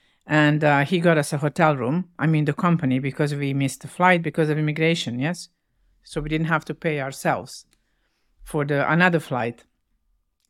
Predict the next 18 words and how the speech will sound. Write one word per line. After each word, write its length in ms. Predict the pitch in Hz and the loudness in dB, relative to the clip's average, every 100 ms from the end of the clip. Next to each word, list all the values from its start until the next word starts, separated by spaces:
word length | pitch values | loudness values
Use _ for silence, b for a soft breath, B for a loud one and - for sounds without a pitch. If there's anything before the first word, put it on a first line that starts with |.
| - | -4
So 160 | - | 2
they 140 | 190 196 | 6 6
rescheduled 460 | 190 - 233 196 165 | 6 6 6 6 4
our 80 | 165 | 2
flight 420 | 185 170 233 240 | 2 4 4 0
because 340 | 180 175 160 | -2 0 0
we 80 | 147 | 0
couldn't 200 | 156 151 | -2 -2
make 200 | 156 185 | -2 0
it, 80 | 214 | 0
obviously, 360 | 202 208 196 208 | 2 0 2 4
and 100 | 208 | 6
we 80 | |
<laughs> 100 | 214 - | 4 6
stayed 200 | 294 226 | 6 6
in 80 | 214 | 4
a 20 | |
hotel. 580 | 196 185 220 185 156 | 2 2 4 4 2